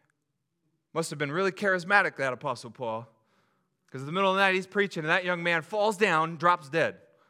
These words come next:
Like, literally, fell down, hit the ground, died. Paul goes over, prays, lays on top of him,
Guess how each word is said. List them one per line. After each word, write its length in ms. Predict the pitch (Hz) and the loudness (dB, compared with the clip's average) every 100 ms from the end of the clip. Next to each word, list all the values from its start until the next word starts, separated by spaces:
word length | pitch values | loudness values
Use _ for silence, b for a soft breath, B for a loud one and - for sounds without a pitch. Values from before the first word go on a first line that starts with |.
| b - | b -10
Like, 160 | 113 | -2
literally, 320 | 190 135 104 | 0 0 -2
fell 320 | 95 185 185 190 | 0 4 4 4
down, 340 | 180 147 139 | 0 0 -2
hit 220 | 131 180 | -6 -6
the 80 | 185 | -6
ground, 400 | 156 151 143 120 | -2 -2 -2 0
died. 440 | 151 135 117 117 - B B | 0 2 0 -6 -10 B B
Paul 180 | 175 180 | 0 2
goes 280 | 175 180 151 | 2 -2 0
over, 220 | 143 135 | -2 -2
prays, 480 | 131 180 180 170 147 | -4 2 4 2 -2
lays 320 | 147 202 202 | 0 2 2
on 160 | 190 165 | -2 -2
top 300 | 165 165 165 | 0 0 -2
of 140 | 123 | -6
him, 200 | 123 | -6